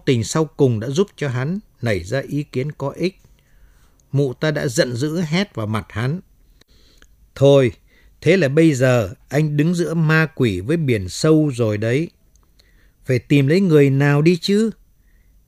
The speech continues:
Thế mà cũng đòi làm S S ư? Cứ can đảm lên,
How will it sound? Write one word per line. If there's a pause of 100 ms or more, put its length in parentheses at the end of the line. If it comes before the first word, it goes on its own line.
Thế
mà
cũng
đòi
làm (120)
S (180)
S (100)
ư? (1080)
Cứ
can
đảm
lên,